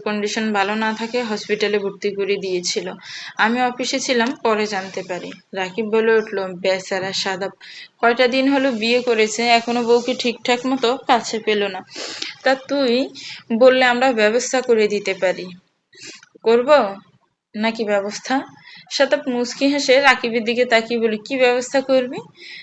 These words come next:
রাকিব আমতা আমতা করে বলল, "না, তেমন কিছু না, তোর বাড়িটাকে একটু বাসরঘর সাজিয়ে দিতাম। বাকি কাজ তো তোরই করতে হবে বন্ধু, সেসব কাজে তো আর আমরা সাহায্য করতে পারবো না,"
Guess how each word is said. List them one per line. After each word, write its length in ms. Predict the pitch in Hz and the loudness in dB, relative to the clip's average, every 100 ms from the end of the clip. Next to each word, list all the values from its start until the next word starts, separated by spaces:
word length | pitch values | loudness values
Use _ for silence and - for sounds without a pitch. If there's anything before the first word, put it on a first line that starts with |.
| - | 0
রাকিব 280 | 233 240 247 | 2 2 2
আমতা 340 | 220 226 226 240 | 0 0 0 0
আমতা 220 | 240 247 | 0 0
করে 280 | 240 233 233 | 2 4 4
বলল, 260 | 220 202 | 2 0
"না, 280 | 190 262 240 - - 240 | 0 0 0 -4 -6 0
তেমন 320 | 247 269 277 | 0 0 -2
কিছু 320 | 277 - 220 | -4 -4 -4
না, 180 | 180 185 - | -6 -8 -4
তোর 200 | 220 190 | -4 -4
বাড়িটাকে 680 | 180 190 196 214 240 247 | -4 2 2 2 0 0
একটু 260 | 294 285 320 | -4 -2 2
বাসরঘর 460 | 254 240 262 262 262 | 2 2 2 2 2
সাজিয়ে 400 | 262 240 233 220 | 0 0 -2 -4
দিতাম। 400 | 202 - - 233 _ - - - - - - 240 | -6 -10 -10 -14 _ -20 -20 -20 -18 -20 -12 0
বাকি 360 | 233 262 277 | 2 2 2
কাজ 200 | 269 277 - | 2 0 2
তো 140 | 240 | 0
তোরই 340 | - 302 277 277 | 0 0 -2 0
করতে 340 | 269 - 247 | 0 0 0
হবে 280 | 233 220 214 | 0 0 -2
বন্ধু, 480 | 208 214 214 269 233 - - | -2 -2 -2 -2 -2 -8 -10
সেসব 280 | - 196 208 | -8 -6 -6
কাজে 360 | 202 208 214 | -2 -2 -2
তো 140 | 214 214 | -2 2
আর 140 | 214 | 2
আমরা 280 | 208 208 233 | 0 -2 -4
সাহায্য 440 | 226 233 233 240 | 0 0 0 -4
করতে 300 | 247 247 262 | -4 -4 -4
পারবো 360 | 262 254 254 262 | 0 0 0 -2
না," 220 | 226 196 | -4 -6